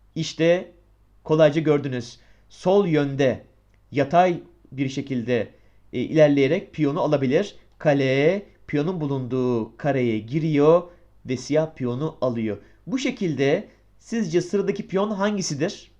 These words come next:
Bu piyonun dilerseniz kare ismini de söyleyebilirsiniz. Bakın, bence buldunuz. Aşağı yönde ilerleyerek A iki piyonunu alabilir.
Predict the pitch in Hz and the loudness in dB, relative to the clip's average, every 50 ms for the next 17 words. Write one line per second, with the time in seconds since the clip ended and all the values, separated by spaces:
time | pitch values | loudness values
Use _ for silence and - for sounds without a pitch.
0 | _ _ _ _ _ _ _ _ _ _ _ _ - 151 226 240 - 247 214 190 | _ _ _ _ _ _ _ _ _ _ _ _ -4 -2 -2 -2 0 0 0 0
1 | 175 165 190 220 262 - - _ _ _ _ - 143 180 214 233 233 233 226 226 | 0 0 -4 -6 -6 -10 -20 _ _ _ _ -8 -4 2 4 4 4 4 2 -2
2 | 190 190 233 247 - - - _ - - _ - _ _ _ - - 233 247 240 | -6 -6 -6 -8 -10 -14 -20 _ -20 -20 _ -20 _ _ _ -2 2 2 4 4
3 | 240 240 - 185 - - 208 208 226 208 208 185 - 175 156 151 - 143 143 143 | 4 2 0 -8 -8 -6 -4 -2 0 2 2 2 2 0 -2 -2 0 0 0 0
4 | 139 - 147 165 202 226 - - - - 190 185 190 180 185 202 226 - - _ | 0 -2 -6 -6 -6 -8 -10 -14 -8 -4 -4 -4 0 0 -2 -2 -2 -6 -14 _
5 | _ _ _ _ _ _ _ _ _ _ _ - 170 180 185 180 175 185 165 185 | _ _ _ _ _ _ _ _ _ _ _ 0 2 2 2 0 -2 0 0 0
6 | 185 170 202 180 175 175 - - - - _ _ _ _ _ _ _ _ _ _ | 0 2 0 0 0 -2 -4 -8 -14 -20 _ _ _ _ _ _ _ _ _ _
7 | _ _ _ _ - 143 151 156 - - 180 185 190 185 185 175 165 160 175 - | _ _ _ _ 4 4 4 4 2 2 4 4 4 4 4 2 2 0 0 4
8 | 156 160 160 170 180 175 160 180 220 233 - - - _ - - - - - 156 | 8 8 8 8 6 4 4 2 2 -2 -6 -16 -20 _ -20 -18 -6 2 4 6
9 | 160 165 - - 175 156 - 226 - - - 175 165 151 151 147 131 127 - - | 6 6 6 4 -4 -8 -6 -8 -8 -4 -2 -2 0 0 0 -2 -4 -4 -2 0
10 | 151 160 185 180 170 185 180 190 196 196 196 - - | 2 2 2 2 0 2 0 2 0 0 -2 -10 -18